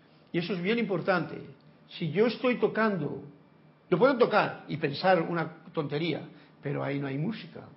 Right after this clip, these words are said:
porque yo no puedo enviar a un tiempo, el, en el, en el mismo vaso no puede haber, eh, esas mismas... Eh, no sé, el agua fría y el agua caliente. Eh, el sentimiento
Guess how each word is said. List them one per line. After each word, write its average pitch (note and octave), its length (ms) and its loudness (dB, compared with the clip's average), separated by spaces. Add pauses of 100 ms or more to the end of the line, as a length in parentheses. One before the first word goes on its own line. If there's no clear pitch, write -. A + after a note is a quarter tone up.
(120)
porque D#3+ 240 -6
yo D3+ 60 0
no E3 100 0
puedo B3 240 0
enviar G3 420 4
a E3+ 60 6
un E3 140 2
tiempo, F3+ 480 2 (400)
el, D#3 320 2
en E3 120 2
el, E3 200 0
en D#3+ 140 2
el D#3+ 100 0
mismo A3+ 280 2
vaso A#3+ 300 4
no G3+ 180 2
puede F#3 240 4
haber, F3+ 380 4
eh, E3 360 0
esas D3+ 300 -2
mismas... D#3+ 360 0 (100)
Eh, C3+ 180 -6 (380)
no C#3+ 80 -6
sé, D#3+ 140 0
el D3+ 80 2
agua E3+ 240 4
fría F#3+ 320 2
y - 20 2
el E3 60 2
agua D#3+ 240 2
caliente. D3+ 560 -2 (480)
Eh, B2 140 -10 (240)
el D#3+ 120 0
sentimiento C4+ 1120 2